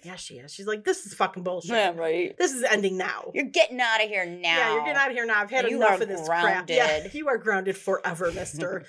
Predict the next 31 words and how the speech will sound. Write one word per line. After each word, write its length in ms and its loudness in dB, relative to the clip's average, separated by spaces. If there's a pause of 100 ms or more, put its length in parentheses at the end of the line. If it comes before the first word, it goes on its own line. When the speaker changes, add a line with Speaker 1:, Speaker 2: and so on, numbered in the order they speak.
Speaker 2:
<laughs> 140 -14
Speaker 1:
Right? 320 4
<laughs> 1000 0 (160)
Once 420 0
the 140 -2
police 420 2
realized 1040 -2
what 140 -6
she 200 -6
was 220 -4
doing, 480 -2
they 220 -4
ordered 360 0
her 160 2
to 80 0
move 220 2
away 280 -4
from 180 -12
the 100 -8
door. 460 -4 (220)
So 80 -14
she's 180 -16
like, 160 -12
"Okay." 460 -6
And 100 -18
she 160 -14
moves 260 -2
away 440 -2 (160)
from 160 -4
the 60 0
house. 520 -6